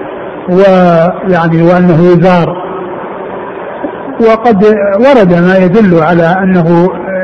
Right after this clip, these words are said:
جبل يحبنا ويحبه كما ثبت، ونحبه كما ثبت عن رسول الله صلى الله عليه وسلم، لكن لا يعني ذلك أنه، أنه يزار،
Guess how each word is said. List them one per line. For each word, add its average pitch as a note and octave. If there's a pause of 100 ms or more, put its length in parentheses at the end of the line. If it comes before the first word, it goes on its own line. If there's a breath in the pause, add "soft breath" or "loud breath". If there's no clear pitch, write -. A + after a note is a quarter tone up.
(520)
جبل F#3
يحبنا F#3+
ويحبه F3+ (580)
كما F3+
ثبت، F3+
ونحبه G3
كما F3
ثبت F3
عن D#3+
رسول F3
الله F3
صلى E3
الله D#3+
عليه G3+
وسلم، F3+ (840)
لكن E3+
لا C#4
يعني A3
ذلك F#3+
أنه، F#3 (280)
أنه F#3+
يزار، F3+